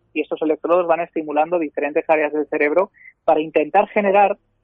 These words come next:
eh, la sensación de presencia a tu espalda. Es decir,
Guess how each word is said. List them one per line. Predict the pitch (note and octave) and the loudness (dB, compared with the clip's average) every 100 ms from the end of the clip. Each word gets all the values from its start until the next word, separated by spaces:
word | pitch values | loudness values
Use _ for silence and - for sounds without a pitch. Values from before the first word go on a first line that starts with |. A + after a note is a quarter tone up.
| _ - | _ -8
eh, | - D3+ D3 C#3+ | -4 -2 -2 0
la | D3+ | -2
sensación | G#3 E3+ C3+ F3 | -2 -8 -4 0
de | - | 0
presencia | - C3 - F#3 - C#3+ C#3 | 0 -2 0 -2 -2 -2 -2
a | C#3+ D3+ | -2 -2
tu | C#3 | -2
espalda. | C3+ - A#3 F3 C3+ | -2 2 2 2 0
Es | C3 | -2
decir, | D3+ C#3+ C#3+ | -6 -6 -8